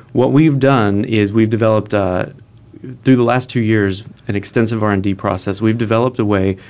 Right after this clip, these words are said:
that we can purify the air inside of a home. We can turn every air vent into the house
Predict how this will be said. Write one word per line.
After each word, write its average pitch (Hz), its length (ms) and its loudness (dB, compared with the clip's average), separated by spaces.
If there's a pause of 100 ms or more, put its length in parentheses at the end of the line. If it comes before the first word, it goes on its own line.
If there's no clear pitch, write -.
(140)
that 117 120 -2
we 113 120 4
can 101 140 0
purify 135 440 0
the 101 200 0
air 92 340 0 (100)
inside 104 300 -2
of 117 80 -2
a 120 60 0
home. 92 340 -2 (340)
We 113 120 2
can 101 100 2
turn 98 240 0
every 113 460 2
air 107 160 2
vent 95 320 -4
into 107 180 0
the 104 120 0
house 92 440 -4